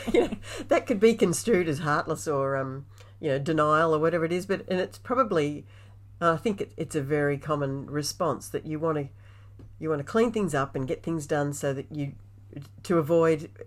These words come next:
uh, just sitting in these feelings of, of loss and grief, because it's really hard to just sit in it. So, you know, we are, our, our response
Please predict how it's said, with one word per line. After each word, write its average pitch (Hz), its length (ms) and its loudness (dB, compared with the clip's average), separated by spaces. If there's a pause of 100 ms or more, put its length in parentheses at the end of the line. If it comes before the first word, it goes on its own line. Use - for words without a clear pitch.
uh, 143 260 -6 (120)
just - 440 -4
sitting 196 280 0
in 147 260 -4
these 143 240 -4
feelings 139 540 -2
of, 135 160 -8 (440)
of 147 140 -2
loss 143 480 -6
and 143 160 -2
grief, 151 380 -4
because 151 260 -6
it's 196 200 -8
really 143 300 -4
hard 147 360 -6
to 143 80 -10
just 147 340 -10
sit 175 240 -6
in 135 120 -6
it. - 160 -12
So, 147 300 -2 (540)
you 151 140 -4
know, 131 60 0
we 151 180 2
are, 156 140 2 (180)
our, 151 240 2
our 156 140 4
response 156 420 0